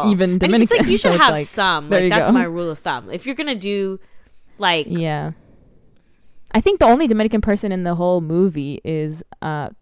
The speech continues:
Speaker 2: Cuca.
Speaker 1: Who's that?
Speaker 2: That one girl. The one who was from Orange is the New Black.
Speaker 1: Oh, the one who was twerking all the time.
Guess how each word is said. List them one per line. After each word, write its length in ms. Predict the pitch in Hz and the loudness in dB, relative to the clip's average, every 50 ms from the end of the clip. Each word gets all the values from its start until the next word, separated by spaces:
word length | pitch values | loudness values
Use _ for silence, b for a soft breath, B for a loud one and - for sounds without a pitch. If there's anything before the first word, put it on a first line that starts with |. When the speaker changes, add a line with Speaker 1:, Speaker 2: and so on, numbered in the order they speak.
| _ _ _ - | _ _ _ -6
Speaker 2:
Cuca. 300 | - 247 226 - 294 302 | -6 -6 -4 -4 -10 -8
Speaker 1:
Who's 140 | 202 190 170 | -8 -10 -10
that? 180 | 151 104 - _ _ - _ _ _ _ _ _ _ _ _ _ _ - | -10 -12 -14 _ _ -20 _ _ _ _ _ _ _ _ _ _ _ -6
Speaker 2:
That 120 | 202 196 202 | -6 -2 -2
one 300 | 202 208 214 214 214 220 | 0 0 0 0 -2 -4
girl. 400 | 208 196 190 196 196 202 208 214 226 | -4 -4 -4 -2 -2 -2 -4 -4 -4
The 120 | 214 196 | -2 2
one 100 | 214 233 | 4 6
who 60 | 247 | 6
was 100 | 240 226 | 4 4
from 140 | - 214 190 | 2 0 -2
Orange 200 | 165 170 185 190 | 0 0 0 0
is 80 | 185 180 | 0 0
the 60 | 180 | -2
New 100 | 180 175 | -4 -2
Black. 340 | 165 175 151 160 202 _ - - _ - - _ b b b b b b | -4 -6 -8 -8 -12 _ -20 -20 _ -20 -20 _ b b b b b b
Speaker 1:
Oh, 460 | - 233 254 277 294 302 294 294 277 | 0 2 4 4 6 6 4 4 4
the 120 | 240 214 233 | 4 2 0
one 140 | 226 240 254 | 0 0 -2
who 80 | 247 | -2
was 100 | 226 214 | -4 -4
twerking 320 | - 202 190 180 190 175 165 | -4 -6 -6 -6 -6 -8 -8
all 80 | 160 | -8
the 60 | 156 | -8
time. 260 | 151 175 - - 160 | -10 -12 -14 -16 -18